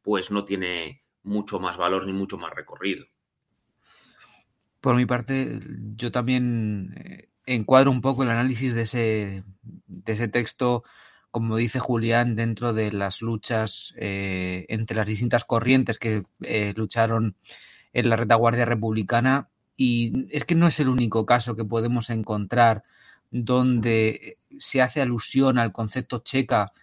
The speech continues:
Speaker 2: para definir algún tipo de centro de detención. Eh, podemos irnos directamente a, al año treinta y siete, donde en las actas de la Junta de Defensa de Madrid,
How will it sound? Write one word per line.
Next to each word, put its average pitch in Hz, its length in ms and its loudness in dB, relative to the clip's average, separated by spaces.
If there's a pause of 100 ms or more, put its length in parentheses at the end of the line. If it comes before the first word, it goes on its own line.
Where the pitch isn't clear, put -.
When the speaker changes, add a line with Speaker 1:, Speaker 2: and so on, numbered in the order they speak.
(380)
Speaker 2:
para 127 260 4
definir 120 760 0
algún 113 400 -2
tipo 120 260 -2
de 107 140 0
centro 117 400 -2
de 110 80 -2
detención. 107 720 -2 (440)
Eh, 110 560 4 (680)
podemos 131 380 2
irnos 143 400 2
directamente 127 720 2
a, 104 180 6
al 107 220 2
año 113 200 2
treinta 117 300 0
y 107 60 0
siete, 139 360 0
donde 107 480 0
en 107 100 0
las 107 180 0
actas 117 520 0 (520)
de 117 840 2
la 123 100 4
Junta 120 360 -2
de 113 100 0
Defensa 117 440 -2
de 110 60 -2
Madrid, 113 420 0